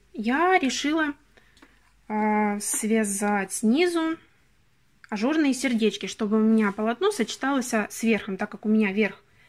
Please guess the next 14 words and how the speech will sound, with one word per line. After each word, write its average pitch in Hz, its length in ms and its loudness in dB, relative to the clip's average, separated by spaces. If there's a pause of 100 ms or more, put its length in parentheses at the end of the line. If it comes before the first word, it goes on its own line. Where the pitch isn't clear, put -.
(240)
ажурный, 214 760 0 (380)
там 220 180 0
у 196 60 -2
меня 190 200 -2
листочки, 285 640 -8 (140)
а 202 40 -20
здесь 294 280 -6
у 247 40 -2
меня 196 200 -4
вот 349 460 -2
такие 226 380 -8
сердечки. 202 580 -12 (2250)
И 359 120 -2
сзади. 208 440 -6